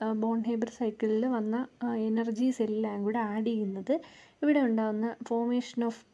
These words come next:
enthalpy-ക്ക് equal ആയിരിക്കും. അതായത് delta എച്ച് എഫ് is equal to delta എച്ച് എസ് plus half delta എച്ച് ഡി plus ഐ ഇ plus ഇ എ plus യു ആയിരിക്കും. അതിൽ നമുക്ക് യുവിൻ്റെ വില, അതായത് ലാറ്റിസ് എനർജി ഒഴിച്ച് ബാക്കി എല്ലാത്തിൻ്റെയും വില തന്നിട്ടുണ്ട്.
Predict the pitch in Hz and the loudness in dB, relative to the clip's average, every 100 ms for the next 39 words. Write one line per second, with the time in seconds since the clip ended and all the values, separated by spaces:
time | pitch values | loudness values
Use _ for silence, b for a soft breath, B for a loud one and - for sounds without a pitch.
0 | - - 208 208 196 190 226 285 277 277 | -12 -2 -2 0 0 -2 -2 0 0 2
1 | 208 185 190 - - 240 208 220 233 226 | 2 2 -2 -10 -4 -2 0 0 2 2
2 | 226 226 262 233 196 - 233 - 208 208 | 2 0 -2 0 -2 -4 -4 -2 -2 -2
3 | 202 196 190 190 311 B B B B 214 | 0 2 2 0 -2 B B B B 2
4 | 233 233 269 269 220 208 - 254 262 - | 2 2 0 2 2 0 0 -2 -2 0
5 | 208 285 - - - 240 247 285 - 214 | 0 0 -4 -20 -6 0 0 0 0 0
6 | 208 - 247 220 214 226 226 240 226 202 | 0 0 0 0 2 0 2 0 0 0
7 | - - - 214 220 - 240 247 233 208 | 0 -4 -2 2 2 0 0 0 2 2
8 | 233 - - B B B 254 269 277 254 | 2 0 -14 B B B 4 6 8 6
9 | 240 214 269 277 285 277 226 185 185 - | 4 0 0 0 2 4 2 2 -2 -8
10 | - _ - 254 277 262 202 202 262 - | -14 _ -4 0 2 2 0 0 -2 -2
11 | B B - 247 269 302 311 302 247 190 | B B 2 6 6 4 2 2 2 2
12 | 185 214 220 233 247 226 240 240 285 294 | 0 0 0 0 0 0 0 -2 -2 2
13 | 247 240 240 240 180 175 - 240 233 247 | 2 2 2 4 4 2 0 0 0 0
14 | 277 247 262 277 277 185 185 269 269 233 | 0 2 2 0 0 0 0 2 4 4
15 | 254 311 302 240 208 180 | 4 4 4 2 -2 -4